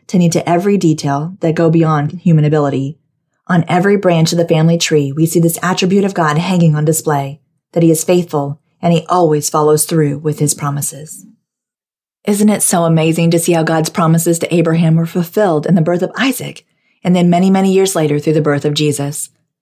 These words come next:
Abraham faithfully trusted God in the midst of difficult trials, years and years of waiting, and heavy sorrows even.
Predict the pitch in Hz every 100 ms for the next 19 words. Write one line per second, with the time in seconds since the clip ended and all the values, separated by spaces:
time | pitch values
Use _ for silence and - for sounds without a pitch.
0 | _ _ _ 180 196 214 196 185 196 202
1 | 220 214 208 185 - 180 165 151 156 160
2 | 165 165 156 160 165 175 165 - - 143
3 | 139 143 - _ _ _ _ 175 180 175
4 | 175 190 180 170 190 180 156 143 139 -
5 | _ _ - 190 202 165 165 160 147 143
6 | 139 143 139 139